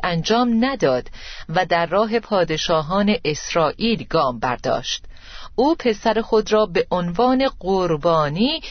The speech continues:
در برابر بت سوزاند و از رسوم نفرت انگیز اقوامی که خداوند از پیش قوم اسرائیل بیرون رانده بود تقلید نمود. او در پرستشگاه‌های بالای تپه‌ها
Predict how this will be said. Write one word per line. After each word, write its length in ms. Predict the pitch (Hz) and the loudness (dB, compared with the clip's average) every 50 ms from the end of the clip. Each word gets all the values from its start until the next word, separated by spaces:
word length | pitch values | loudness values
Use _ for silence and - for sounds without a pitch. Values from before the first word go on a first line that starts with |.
| - - - - | -16 -14 -4 -2
در 260 | 180 190 196 190 180 | 0 0 2 2 0
برابر 640 | 175 160 175 175 175 170 165 160 170 185 190 180 160 135 143 | 0 0 0 0 2 2 2 4 2 2 2 2 0 0 0
بت 280 | 180 214 254 285 - - | 2 2 2 2 0 -4
سوزاند 840 | - - - - 185 160 151 - - 190 214 240 262 269 254 247 - - - - - 170 170 | -8 -8 -8 -6 -6 -6 -6 -2 0 2 2 2 2 0 -2 -6 -8 -10 -14 -14 -6 -2 -2
و 120 | 185 - - | 0 0 -2
از 220 | 190 180 170 180 165 | -4 -6 -6 -8 -8
رسوم 440 | 185 190 175 - - 247 240 233 240 | -6 -6 -6 -4 -2 0 2 2 2
نفرت 500 | 233 208 185 180 175 - 185 165 165 - | 2 2 0 -2 -2 -2 -4 -2 -2 -2
انگیز 460 | 170 160 160 156 180 202 208 - - - - - | -2 -2 -2 -2 -2 -2 0 0 0 -2 0 0
اقوامی 600 | - 165 160 - - 160 185 220 247 226 180 160 | 0 -2 -2 -2 -4 -2 2 2 2 2 0 -2
که 160 | - - 170 | -4 -6 -6
خداوند 800 | 151 - - 180 165 170 156 151 143 - 175 196 190 160 139 107 - - - - - - - - | -6 -4 -2 0 2 2 2 2 2 0 0 0 0 0 -2 -4 -10 -16 -16 -16 -14 -8 -4 -2
از 160 | 160 170 170 - - - | -2 -2 -2 -6 -10 -6
پیش 340 | - 240 240 226 - - 220 | -2 0 0 0 2 0 0
قوم 420 | 196 - - 196 214 214 214 226 - - | -2 0 2 2 4 4 4 2 0 -2
اسرائیل 800 | - 208 - - - - - 170 - - - - 214 226 208 147 - | -4 -6 -4 -6 -4 0 2 2 2 2 0 0 0 0 0 -2 -4
بیرون 400 | - 170 165 151 139 156 156 147 | -4 -4 -2 -2 -2 -2 -4 -2
رانده 360 | 139 160 160 151 143 135 143 135 | 0 0 0 0 0 0 -2 -2
بود 360 | - 180 226 262 285 - - - - - - - | 0 0 2 2 2 0 -2 -8 -16 -16 -14 -12
تقلید 600 | - - - - - - 175 190 190 170 120 - | -6 -4 -4 -4 -4 -4 -4 -4 -4 -4 -4 -6
نمود. 420 | 139 131 123 123 123 - - - - - - - - - - - - 214 - | -6 -6 -6 -6 -6 -10 -12 -14 -18 -20 -20 -20 -18 -18 -16 -14 -14 -6 -2
او 200 | - 240 285 302 | 0 2 2 2
در 220 | 269 277 254 247 240 | 2 2 2 0 0
پرستشگاه‌های 1200 | - 214 220 196 196 - - - 175 180 - - - 190 185 175 170 156 170 220 220 214 208 208 196 | 0 0 0 0 0 -2 -4 -4 -4 -2 -2 -2 0 2 2 2 0 0 0 0 0 2 0 0 -2
بالای 680 | 170 160 180 175 175 165 175 208 226 233 208 220 170 - | 0 2 2 4 4 4 4 2 2 2 0 -4 -8 -6
تپه‌ها 680 | - 185 156 - - 170 156 143 165 208 233 269 269 | -6 -4 -4 -4 -4 -4 -6 -2 0 0 2 0 0